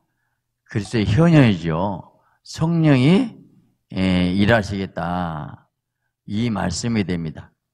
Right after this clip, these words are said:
이걸 다시 제가 오늘 본문을 다섯 단계로 한번 생각해 봤어요. 첫째, 믿음. 자, 우리가 믿음인데 여러분, 하나님이 전능하시죠?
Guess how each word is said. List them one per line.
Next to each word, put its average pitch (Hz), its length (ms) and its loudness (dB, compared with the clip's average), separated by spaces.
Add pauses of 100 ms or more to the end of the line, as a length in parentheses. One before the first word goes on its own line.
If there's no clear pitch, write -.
(640)
이걸 131 280 0
다시 113 840 -2 (160)
제가 98 240 -6
오늘 107 180 0
본문을 104 600 -2
다섯 117 520 -2
단계로 101 400 2
한번 92 220 0
생각해 110 360 0
봤어요. 85 800 -4 (400)
첫째, 120 300 4
믿음. 104 640 4 (680)
자, 98 120 -4
우리가 104 320 -2
믿음인데 98 1040 -2 (1120)
여러분, 113 380 2
하나님이 147 560 -2
전능하시죠? 110 1300 2